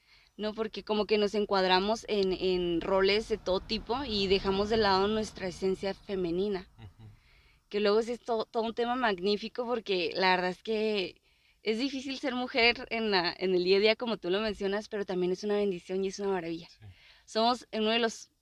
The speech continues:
Speaker 1: pocos seres que puede dar luz y que puede dar vida y que puede marcar
Speaker 2: Ujú.
Speaker 1: tendencias y cambios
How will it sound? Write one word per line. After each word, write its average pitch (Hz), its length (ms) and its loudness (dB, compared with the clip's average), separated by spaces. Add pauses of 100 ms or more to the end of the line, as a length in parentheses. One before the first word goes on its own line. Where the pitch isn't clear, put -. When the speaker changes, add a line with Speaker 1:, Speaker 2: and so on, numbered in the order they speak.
Speaker 1:
pocos 214 280 -2
seres 226 260 2
que 247 100 -2
puede 190 220 -2
dar 196 200 -4
luz 196 240 -4
y 208 60 -10
que 190 100 -4
puede 175 220 -6
dar 175 140 -6
vida 180 400 -6 (880)
y 208 80 -10
que 240 120 2
puede 220 220 6
marcar 233 380 2
Speaker 2:
Ujú. 196 80 -8
Speaker 1:
tendencias 233 540 2
y 240 60 -6
cambios 208 540 0